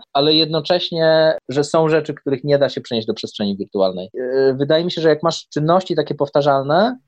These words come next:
to to bardzo fajnie funkcjonuje w pracy zdalnej, ale na przykład jakieś procesy kreatywne, gdzie trzeba mieć input kilku osób,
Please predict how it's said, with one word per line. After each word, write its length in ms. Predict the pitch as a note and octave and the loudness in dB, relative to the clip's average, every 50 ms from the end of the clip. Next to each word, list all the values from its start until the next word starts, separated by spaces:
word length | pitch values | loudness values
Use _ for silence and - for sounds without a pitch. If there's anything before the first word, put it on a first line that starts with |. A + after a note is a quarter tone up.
| _ _ - | _ _ -8
to 60 | B2+ | -4
to 100 | - D#3+ | -2 -2
bardzo 340 | D3 D#3+ E3+ E3+ D#3 E3 D#3 | 0 2 0 0 0 -2 -2
fajnie 300 | - E3+ D#3+ D#3 D#3 D3 | -2 -2 -2 -2 -2 -4
funkcjonuje 460 | - D#3 D3 - D#3 D3+ D3+ D3 C#3 | -6 -8 -6 -4 -4 -2 0 -2 -2
w 60 | D3 | 0
pracy 260 | - C#3 C3 - C#3+ | 0 -2 -2 -2 -4
zdalnej, 360 | C#3 C3+ C3 C3+ C#3+ D#3+ F3+ - | -2 0 0 2 2 2 2 2
ale 140 | C#3 C#3+ | 2 2
na 80 | C#3 C#3+ | 2 0
przykład 200 | - - D3+ D3 | -2 -2 -4 -4
jakieś 180 | D3 D3 C#3 - | -4 -4 -6 -4
procesy 420 | - - C#3+ - F3+ E3+ - - | -4 -4 -2 -2 -2 -4 -4 -4
kreatywne, 680 | - D#3 C#3+ C#3+ C#3+ - C3+ C3 C3 C3 D3 E3+ F#3+ - - | 0 2 2 2 2 0 -4 -2 -2 0 2 2 0 0 -2
gdzie 160 | A#2+ C3+ D3 | -4 -4 -4
trzeba 400 | - - E3+ D#3 - D#3 D3+ D3 | -2 -2 -2 0 2 4 2 2
mieć 320 | D3+ D3+ D3+ D3 D3 - | 2 2 0 -2 -2 -4
input 320 | D3 D3+ C#3+ D3 C#3+ D3 - | -6 -6 -4 -2 -4 -4 -4
kilku 240 | D3 C#3 C3+ C#3 C3+ | -8 -4 0 0 0
osób, 480 | C3+ C3+ - F3 F3+ F#3+ G#3 G#3+ - | 0 2 2 4 4 4 2 0 -4